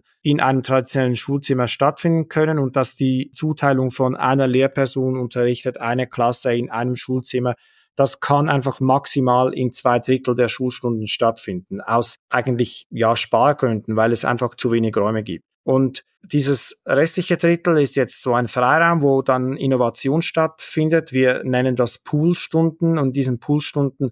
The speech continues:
können Schülerinnen auch fachübergreifend an Projekten arbeiten. Sie können auch außerhalb des Schulhauses, aber auch im Schulhaus können sie an Projekten arbeiten.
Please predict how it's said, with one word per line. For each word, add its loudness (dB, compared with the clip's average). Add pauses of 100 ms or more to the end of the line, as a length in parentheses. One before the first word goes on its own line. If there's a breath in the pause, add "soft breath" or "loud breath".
(140)
können 2
Schülerinnen 2
auch 0
fachübergreifend 0
an 0
Projekten -2
arbeiten. 0
Sie -6
können -4
auch -2 (180)
außerhalb 2
des 0
Schulhauses, 0
aber 0
auch -4
im -2
Schulhaus -2
können -4
sie 0
an -2
Projekten -2
arbeiten. 0